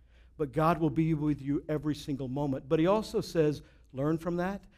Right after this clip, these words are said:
and you can't go back in time. Even God understands that. So from this moment on, please, please, please, for yourself and the people you love the most, choose plan A. Please, from this moment on, choose trusting God. Please, from this day forward, choose waiting on God.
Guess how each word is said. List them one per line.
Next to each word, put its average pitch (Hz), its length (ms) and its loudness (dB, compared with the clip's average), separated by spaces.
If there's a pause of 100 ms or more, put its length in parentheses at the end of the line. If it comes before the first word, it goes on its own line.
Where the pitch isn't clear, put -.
(180)
and 131 140 -6
you 156 100 -6
can't 175 300 -4
go 156 100 0
back 151 260 0
in 139 80 0
time. 160 400 -2
Even 147 220 -2
God 147 240 0
understands 165 560 -2
that. 180 240 0 (160)
So 165 180 -2
from 139 160 -2
this 175 220 -2
moment 165 240 0
on, 170 200 -2
please, 214 320 -8
please, 135 240 -6
please, 139 360 -4 (240)
for 156 100 -4
yourself 156 460 -4
and 156 80 0
the 139 40 0
people 147 260 -2
you 139 120 -2
love 143 160 2
the 147 60 -4
most, 147 240 -4
choose 135 180 -8
plan 113 300 -10
A. 127 140 -12 (1300)
Please, 254 220 0
from 165 160 4
this 165 160 4
moment 147 220 2
on, 151 160 2
choose 151 200 -6
trusting 127 400 -8
God. 113 260 -12 (880)
Please, 240 240 4
from 185 120 4
this 180 120 2
day 170 140 4
forward, 160 280 2
choose 151 180 -8
waiting 139 300 0
on 127 140 -6
God. 120 260 -10